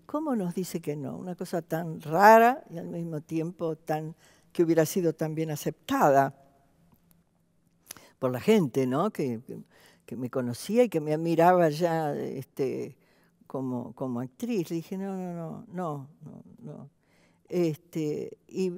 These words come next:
y me, y uno de ellos me dice, Pero bueno, así como en el colmo de la desesperación por no volver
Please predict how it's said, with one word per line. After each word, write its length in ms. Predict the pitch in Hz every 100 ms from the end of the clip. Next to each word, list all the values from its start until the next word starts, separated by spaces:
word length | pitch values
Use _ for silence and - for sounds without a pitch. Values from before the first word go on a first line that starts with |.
| -
y 60 | 190
me, 260 | 185 196 - - 220 - _ _
y 100 | 214
uno 220 | 254 262 240
de 80 |
ellos 180 | 269 262
me 80 | 233
dice, 160 | 220 226
Pero 220 | 254 254
bueno, 500 | 311 359 254 202 190 - - - _ _ -
así 260 | 151 226 214
como 260 | 180 170 160
en 80 | 170
el 200 | 175 -
colmo 640 | - 508 208 - 214 311
de 140 | 175
la 100 | 175
desesperación 1080 | 165 - - 147 - 156 143 - 233 226 214
por 200 | 226 208
no 160 | 165 339
volver 580 | 180 165 165 185 277